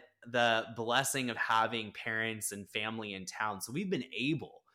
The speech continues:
to go on a date most weeks, uh, for most years of our marriage.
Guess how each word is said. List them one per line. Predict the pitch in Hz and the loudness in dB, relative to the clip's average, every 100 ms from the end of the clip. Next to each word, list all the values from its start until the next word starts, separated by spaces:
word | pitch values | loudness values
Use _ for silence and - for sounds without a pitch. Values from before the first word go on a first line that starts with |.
| _ _ | _ _
to | - | -4
go | 110 120 | 0 2
on | 113 110 | 2 0
a | 101 | -2
date | 92 101 101 - | -4 -4 -4 -6
most | 110 113 135 170 196 - - | -8 -2 2 6 6 2 -4
weeks, | 110 135 135 90 - - - - | -6 -4 -4 -4 -6 -4 -4 -2
uh, | 104 101 101 | 2 2 0
for | 110 107 | -4 -6
most | 98 117 131 - | -2 0 0 -4
years | 95 107 131 123 104 98 - 113 | -6 -2 2 2 0 -2 -4 -2
of | 117 | -2
our | 101 | -2
marriage. | 90 90 87 80 82 - | -4 -4 -6 -6 -10 -14